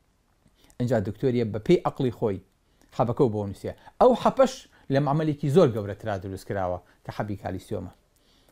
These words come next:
بەس ئەم خانە بچکۆلەیە کە بەقەدەر نیسکێکە. ئیشی ئەو مختەبەرە گەورانەوە بۆ ئەکا، ئیشی ئەو معمەلە گەورانەش بۆ، بۆ ئەکا کە هەم فەحسەکە ئەکەن، و هەمیش دەرمانەکە بۆ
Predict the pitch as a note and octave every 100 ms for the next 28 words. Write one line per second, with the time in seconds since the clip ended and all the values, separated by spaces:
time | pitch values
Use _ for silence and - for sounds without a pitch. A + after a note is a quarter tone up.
0 | _ _ _ _ _ _ _ _ _ _
1 | _ _ _ _ _ _ _ _ _ C3
2 | C3+ F3 - - - C#3+ C3 A#2+ A2 G#2
3 | - - G#2+ G#2 G#2 - G#2 G2 F#2+ -
4 | - - - _ _ _ _ _ - F3
5 | - F3+ - C4+ G#3 - F3+ D#3+ D3+ C#3+
6 | C#3+ C3+ B2+ A2+ A2+ G2+ G#2 G2+ _ _
7 | _ _ C#3 - C#3 - E3+ A#2+ A2+ G#2+
8 | G2+ G2+ G2 G2 - G2+ F2+ C3+ - G2
9 | F2+ - F#2 _ _ _ _ - _ -
10 | A#2+ G2 - - G#3+ - - C#3+ F3 C3
11 | - A#2 G#2 _ _ _ - - A#2 -
12 | G3 D3 - - _ _ _ _ _ _
13 | _ _ _ _ _ - A#2 G#2+ F#2 -
14 | F#2+